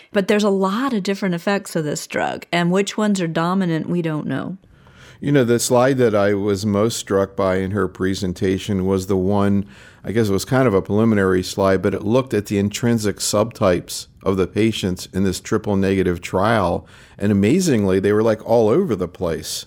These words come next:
Speaker 2: So could this be another sort of trastuzumab situation where we just don't know what the her two is?
Speaker 1: I think you're right. And some of these studies are looking at expression of parp, et cetera, and response. So I think with the true parp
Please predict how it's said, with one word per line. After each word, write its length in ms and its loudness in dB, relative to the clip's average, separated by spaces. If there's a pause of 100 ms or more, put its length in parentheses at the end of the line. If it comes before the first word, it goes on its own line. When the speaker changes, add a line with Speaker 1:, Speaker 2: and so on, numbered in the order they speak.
Speaker 2:
So 400 2
could 260 -2
this 160 2
be 200 2
another 320 2
sort 320 0
of 80 0
trastuzumab 880 0
situation 580 0
where 80 0
we 120 2
just 220 -2
don't 200 0
know 100 2
what 140 2
the 80 -2
her 180 2
two 300 2
is? 420 -4 (240)
Speaker 1:
I 120 -2
think 320 -4
you're 120 -2
right. 460 -2
And 340 0 (560)
some 240 0
of 40 2
these 200 2
studies 420 0
are 220 2
looking 440 -2
at 180 -4
expression 760 -4
of 340 -6
parp, 460 0
et 240 -4
cetera, 760 -4
and 480 -4
response. 720 -4
So 240 -2
I 80 -4
think 300 -4
with 140 -6
the 80 -8
true 260 -2
parp 340 -2